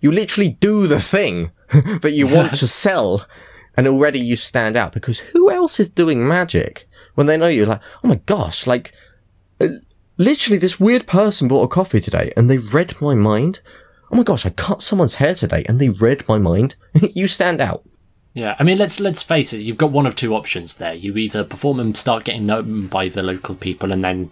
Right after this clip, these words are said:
Speaker 2: you can start to work out where you go from here. Or they turn around and, like,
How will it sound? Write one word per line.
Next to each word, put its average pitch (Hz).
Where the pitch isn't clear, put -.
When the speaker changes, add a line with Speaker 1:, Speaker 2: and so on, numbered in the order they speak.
Speaker 2:
you 107
can 101
start -
to 98
work 110
out 92
where 95
you 90
go 92
from 92
here. 85
Or 156
they 151
turn 135
around 113
and, 117
like, 110